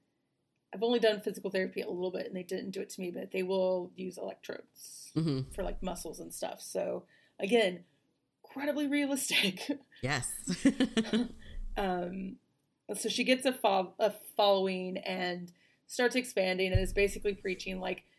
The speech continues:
Speaker 1: there is one God. You don't have to change your religion, but instead of focusing on the men taught in those religions,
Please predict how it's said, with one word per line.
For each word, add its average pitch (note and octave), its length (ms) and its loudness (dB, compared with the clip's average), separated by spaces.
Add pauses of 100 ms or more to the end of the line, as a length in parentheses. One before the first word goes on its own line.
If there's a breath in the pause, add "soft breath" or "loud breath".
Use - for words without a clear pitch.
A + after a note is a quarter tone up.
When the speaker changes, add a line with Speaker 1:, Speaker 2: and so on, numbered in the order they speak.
(160 soft breath)
Speaker 1:
there A3 220 10
is A3+ 260 6
one B3 300 2
God. G3 500 2 (420)
You G3+ 200 -6
don't G#3+ 360 2
have A#3 180 -2
to B3 100 -4
change G3 320 -6
your G3 100 0
religion, F#3+ 680 -2 (360 soft breath)
but G#3 120 2
instead G3 320 0
of A#3 100 -4
focusing G3+ 420 -2
on F#3+ 360 -4
the F#3 60 -8
men C4 380 4
taught F#3 260 0
in F3+ 80 -2
those F#3 180 -6
religions, F#3+ 540 -8